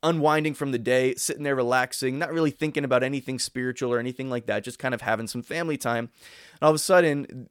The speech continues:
God just spoke to my mind so simply and so subtly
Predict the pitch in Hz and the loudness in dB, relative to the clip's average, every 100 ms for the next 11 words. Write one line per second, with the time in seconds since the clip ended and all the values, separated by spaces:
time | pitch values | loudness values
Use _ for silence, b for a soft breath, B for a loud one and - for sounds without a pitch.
0 | - 123 139 156 143 139 - - - - | -4 4 6 6 4 2 2 -6 -6 2
1 | 139 - 160 160 135 117 117 - - - | 2 2 0 0 2 0 -2 -2 -2 0
2 | - 165 185 185 185 190 - - - 160 | 2 2 4 6 6 6 0 -6 -2 -2
3 | 156 151 151 - 127 117 139 139 135 - | -2 0 0 0 -2 0 2 2 0 0
4 | 131 123 117 110 | 2 2 0 -2